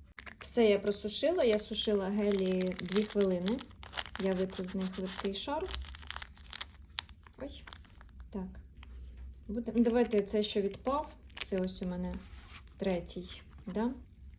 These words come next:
Так, і дивимося. Починаємо його згинати. Так, він м'який, еластичний, досить такий еластичний гель. Так,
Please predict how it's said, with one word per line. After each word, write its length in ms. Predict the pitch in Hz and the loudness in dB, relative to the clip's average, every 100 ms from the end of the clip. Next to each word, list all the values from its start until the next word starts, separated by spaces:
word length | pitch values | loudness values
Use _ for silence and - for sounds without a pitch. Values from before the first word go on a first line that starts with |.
| - - - - - - - - - - | -20 -20 -20 -20 -8 -8 -6 -10 -12 -10
Так, 300 | - 208 185 - | -2 0 -2 0
і 160 | 208 | 4
дивимося. 640 | 226 202 175 165 165 - 175 185 - - - - | 6 4 4 0 -6 -8 -10 -10 -12 -16 -18 -14
Починаємо 500 | 185 - 208 233 214 | -10 -4 0 2 2
його 280 | 190 190 185 | 0 -2 -4
згинати. 600 | 180 180 190 165 160 - 180 - - - - - - - - - - - - - - - - - | -4 -2 -2 -2 -8 -12 -14 -16 -20 -20 -20 -18 -18 -18 -20 -20 -20 -20 -20 -20 -20 -20 -20 -8
Так, 240 | - 180 - - - - | -4 -4 -6 -16 -16 -4
він 240 | 190 190 | 0 2
м'який, 720 | 185 226 - 185 175 202 233 - - - - - - - - | 2 0 -2 -4 -2 -4 -6 -16 -20 -20 -20 -20 -20 -20 -4
еластичний, 1200 | 208 240 254 - - 185 170 165 - 190 208 240 - - - - - - - - - - - - - | 0 2 0 -4 -6 -6 -4 -6 -4 -2 0 -2 -10 -20 -20 -20 -20 -20 -20 -20 -20 -20 -20 -20 -12
досить 520 | 214 196 185 180 196 - | -2 0 0 -2 -8 -6
такий 320 | 214 226 220 | -4 -2 0
еластичний 840 | 220 226 - - 226 - - 226 | 0 -2 -6 -4 -4 -4 -4 -2
гель. 260 | 226 226 226 - - - - - - - - - - - - - - - - - - - - | 0 0 -2 -8 -16 -20 -20 -20 -20 -20 -20 -20 -20 -20 -20 -20 -20 -20 -20 -20 -20 -20 -12
Так, 600 | 202 185 175 180 226 226 | -6 -6 -6 -8 -8 -12